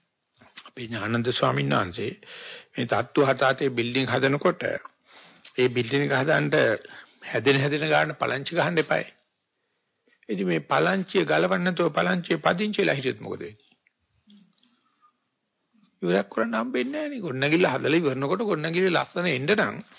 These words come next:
පලංචිය ගලවන්න. දැන් බෞද්ධය වෙලා තියෙන්නේ පලංචිය පදිංචි වෙලා. බාන සෑහෙන උඩක අපි ඉන්නේ කියලා අර තාවකාලිකව හදපු සෙමි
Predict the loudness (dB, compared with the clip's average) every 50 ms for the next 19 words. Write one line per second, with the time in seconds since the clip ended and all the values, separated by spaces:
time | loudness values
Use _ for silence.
0 | -20 -20 -20 -20 -20 -18 -20 -18 _ -2 0 0 0 0 0 0 -2 0 2 2
1 | 4 4 2 0 -2 -4 -4 -4 -4 -4 -2 -2 0 0 0 0 2 2 4 4
2 | 4 4 4 2 2 0 -2 -4 -2 -2 -4 -2 -2 -2 -2 -2 -2 -4 -4 -2
3 | -2 0 2 2 0 2 2 0 0 2 2 2 2 2 0 -2 -4 -6 -6 -8
4 | -8 -8 -6 -6 -6 -6 -4 -2 0 0 0 2 2 2 2 2 4 4 2 2
5 | 2 0 0 0 0 -2 0 2 2 2 2 0 -4 -8 -16 -20 -20 -18 -18 -18
6 | -6 _ -2 -2 0 2 2 2 2 2 2 2 2 2 2 2 2 2 2 2
7 | 0 0 0 2 2 2 0 -4 _ -4 -2 -2 -2 -2 -4